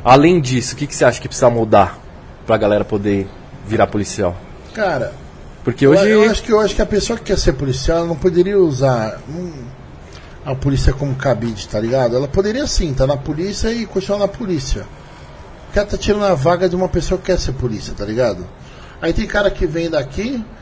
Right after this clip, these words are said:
Speaker 2: entra na polícia, aí depois vai pro T R F, T R T, vai pro, vai pra P F. Pra P F é legal. Vai pro T R T, pra P-, pro Tribunal de Justiça, tá ligado? E perdeu uma vaga, perdemos um policial.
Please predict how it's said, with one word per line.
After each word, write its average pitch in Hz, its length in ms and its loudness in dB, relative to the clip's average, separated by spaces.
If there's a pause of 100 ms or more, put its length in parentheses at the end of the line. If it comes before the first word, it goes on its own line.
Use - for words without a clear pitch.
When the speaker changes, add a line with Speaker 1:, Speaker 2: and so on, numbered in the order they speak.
(120)
Speaker 2:
entra 151 200 -4
na 151 120 -2
polícia, 175 520 0 (360)
aí 160 120 -4
depois 175 280 6
vai 185 140 6
pro - 80 -10
T 196 100 2
R 156 220 4
F, 120 340 0
T 170 120 -2
R 160 160 0
T, 131 420 0 (200)
vai 135 200 2
pro, 143 640 2 (640)
vai 131 80 -2
pra 156 120 0
P 139 160 6
F. 160 400 8
Pra 156 80 -4
P 226 120 0
F 269 200 4
é 302 40 0
legal. 143 500 -2 (400)
Vai - 180 6
pro - 120 -4
T 180 140 2
R 151 180 4
T, 185 280 4
pra 175 140 -2
P-, 127 680 -2 (400)
pro 131 100 -4
Tribunal 151 400 -2
de 139 60 -4
Justiça, 151 560 0
tá 139 120 0
ligado? 147 440 4
E 185 60 4
perdeu 214 320 0
uma 226 160 0
vaga, 208 380 2
perdemos 160 420 -2
um 160 60 -8
policial. 165 760 0